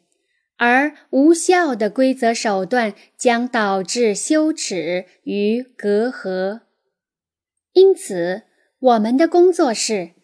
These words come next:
即使在约束和限制孩子时，也要与他心心相连。做到这一点相当有难度，因为在执行规则时，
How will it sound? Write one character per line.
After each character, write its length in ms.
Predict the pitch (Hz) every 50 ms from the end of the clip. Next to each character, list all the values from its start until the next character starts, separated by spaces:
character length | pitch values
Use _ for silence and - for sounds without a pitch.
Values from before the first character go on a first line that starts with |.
| _ _ _ _ _ _ _
即 240 | - 294 320 359
使 460 | 359 - - - 190 190 190 185 196 - _ _
在 240 | - - 311 285 254
约 280 | 247 254 294 330 339 339
束 460 | 330 330 - - 330 285 240 208 - - _
和 240 | - - 226 233
限 380 | 262 262 - 359 381 370 320 233
制 180 | - - 202 190
孩 400 | 180 - 208 196 202 214 254 294
子 180 | 294 - 254
时， 440 | 220 - - 190 190 185 185 196 214 _ _ _ _ _ _
也 300 | - 269 262 240 226 226
要 360 | 254 320 370 370 339 285 240 - _ _
与 180 | - 214 214 190
他 220 | - - 240 220
心 320 | 220 - - 262 247 247 247
心 260 | - - 247 247 247
相 320 | 233 - 262 240 240 240
连。 400 | 233 214 196 185 185 185 190 208 220 _ _ _ _ _ _ _ _ _ _ _ _ _ _ _ _ _
做 320 | - - 262 240 220 202
到 240 | 196 - 220 214 208
这 240 | 202 - 320 320 302
一 180 | 277 254 226 208
点 340 | 202 214 196 190 190 185 - _ _
相 560 | - - - 285 269 277 294 302 311 320 320
当 320 | 320 277 233 240 233 240
有 220 | 214 214 196 180 180
难 360 | 185 190 175 175 175 185 190
度， 280 | 180 247 226 196 185 _ _ _ _ _ _ _ _ _ _ _
因 220 | - 311 339 339 330
为 440 | 320 311 277 262 247 - _ _ _
在 240 | - - 320 302 285
执 280 | 277 - 254 285 330
行 280 | 330 - - 277 285 311
规 240 | 302 349 349 349 330
则 220 | 339 247 226 240
时， 420 | 254 - - 208 185 190 190 202